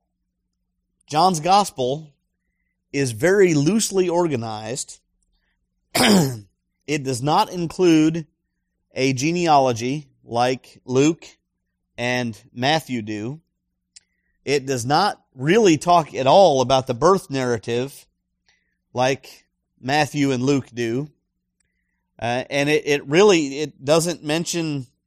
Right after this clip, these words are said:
um, pretty certain it does not mention Jesus's, um, time in the wilderness, his temptation,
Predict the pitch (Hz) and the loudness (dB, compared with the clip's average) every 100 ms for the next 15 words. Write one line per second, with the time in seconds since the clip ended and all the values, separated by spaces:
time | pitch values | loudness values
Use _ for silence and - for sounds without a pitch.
0 | _ _ _ _ _ _ - 131 123 113 | _ _ _ _ _ _ -6 -2 0 -2
1 | 107 98 _ _ _ _ _ _ _ - | -6 -14 _ _ _ _ _ _ _ -20
2 | - _ - 143 - 170 135 143 120 123 | -20 _ -8 -6 0 0 0 -8 -6 -6
3 | 123 135 113 131 135 127 113 131 139 135 | -6 -6 -6 -8 -8 -10 -8 -8 -8 -8
4 | 131 127 120 - - _ _ _ _ _ | -4 -4 -6 -10 -14 _ _ _ _ _
5 | _ _ _ _ - 117 113 110 107 104 | _ _ _ _ -8 -4 -4 -4 -6 -14
6 | _ _ _ _ _ _ _ _ _ - | _ _ _ _ _ _ _ _ _ -20
7 | _ - 135 147 139 123 135 139 139 135 | _ -10 -6 -4 -4 -2 -2 -2 -2 -4
8 | 135 - - 110 - 110 104 139 143 - | -6 -6 -12 -12 -12 -14 -10 -8 -6 -8
9 | 139 135 127 123 | -10 -10 -12 -14